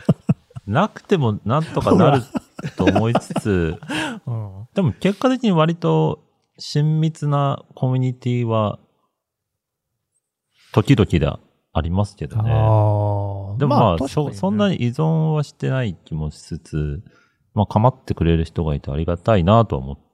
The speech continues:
Speaker 1: てますけど、何なんでしょうね。そういうのがたまたまあるから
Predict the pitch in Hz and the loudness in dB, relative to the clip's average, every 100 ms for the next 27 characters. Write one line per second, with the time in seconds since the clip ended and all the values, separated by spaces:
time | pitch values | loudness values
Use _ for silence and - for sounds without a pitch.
0 | _ _ - 65 - _ 69 80 78 71 | _ _ -20 -20 -20 _ -10 -6 -4 -4
1 | 82 - - - - - - _ _ 139 | -8 -16 -20 -20 -20 -20 -20 _ _ -2
2 | 135 82 65 - 64 76 - 151 185 117 | 0 0 -2 -10 -16 -8 0 2 4 4
3 | 85 107 120 143 147 147 147 80 73 71 | 2 2 0 2 2 2 2 0 -2 -2